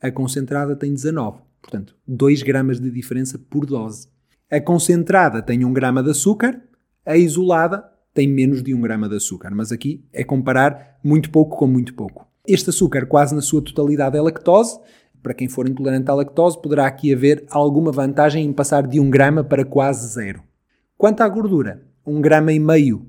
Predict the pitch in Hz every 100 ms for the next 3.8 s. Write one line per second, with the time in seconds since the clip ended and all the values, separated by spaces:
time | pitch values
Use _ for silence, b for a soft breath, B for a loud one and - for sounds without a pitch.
0 | - _ 120 120 120 113 135 139 147 185
1 | 220 - 127 127 131 131 139 135 139 127
2 | 104 - 113 107 110 98 117 170 196 b
3 | b b b 160 135 139 135 139